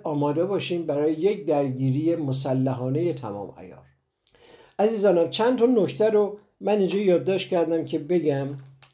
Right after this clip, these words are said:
یکی، اگر اینترنتتون کمزوره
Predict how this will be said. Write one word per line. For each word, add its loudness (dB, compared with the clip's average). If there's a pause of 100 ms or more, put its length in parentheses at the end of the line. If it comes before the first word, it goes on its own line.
(2250)
یکی، 6
اگر 4
اینترنتتون 0
کمزوره 0